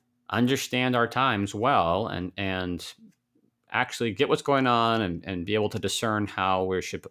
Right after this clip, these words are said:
we should understand and respond and act upon them, we might have to give more attention to the eternities, to things that, that are perennial and not new, and less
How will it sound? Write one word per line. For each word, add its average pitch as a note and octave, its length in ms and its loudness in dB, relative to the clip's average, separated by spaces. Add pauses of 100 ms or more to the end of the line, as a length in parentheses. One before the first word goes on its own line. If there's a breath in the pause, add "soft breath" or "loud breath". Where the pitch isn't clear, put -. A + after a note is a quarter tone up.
we G2+ 100 -2
should - 160 -6
understand F#2 640 -2
and D#2 80 -4
respond E2+ 560 -2
and D#2+ 140 -6
act B2 300 0
upon D2 320 -4
them, F#2+ 200 -4 (920 loud breath)
we A2+ 80 2
might A#2 220 4
have A#2+ 280 0
to A2 120 -4
give G#2+ 720 0
more A2+ 480 4
attention E2+ 720 -4 (300)
to A2 160 -4
the F2+ 140 -2
eternities, F2+ 880 -4 (160)
to - 80 -8
things F#2 360 -4
that, E2+ 260 -6 (260)
that F2 180 -4
are F2 100 -2
perennial F#2+ 760 -2 (340)
and D#2+ 480 -6 (260)
not G#2 300 0
new, D#2+ 340 -4 (840 loud breath)
and G2+ 220 0
less - 560 0